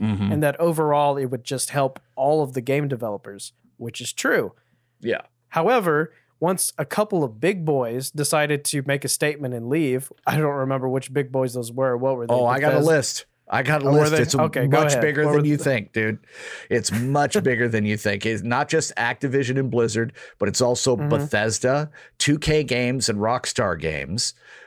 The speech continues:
Speaker 1: Uh, Square Enix has pulled their games. Capcom has pulled their games. And, uh, so far, other publishers that are,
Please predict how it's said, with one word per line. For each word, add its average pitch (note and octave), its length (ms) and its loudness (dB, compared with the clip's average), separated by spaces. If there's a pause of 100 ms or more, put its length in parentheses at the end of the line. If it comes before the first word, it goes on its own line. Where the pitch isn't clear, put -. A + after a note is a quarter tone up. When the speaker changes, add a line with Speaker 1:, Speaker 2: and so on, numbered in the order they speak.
(240)
Speaker 1:
Uh, G#2 320 0
Square D#3 500 2
Enix A2 760 -2 (140)
has A2 220 -2
pulled A2 300 -2
their F2+ 120 0
games. E2+ 440 -4
Capcom G2 800 -2 (200)
has F#2+ 240 -4
pulled G2 280 -4
their F2 120 -6
games. - 500 -10 (600)
And, A#2+ 420 0
uh, G#2+ 560 0 (380)
so D3+ 260 2
far, C3 520 0 (100)
other C#3 580 2 (320)
publishers G2+ 800 0
that G#2+ 260 -2
are, G#2 400 -2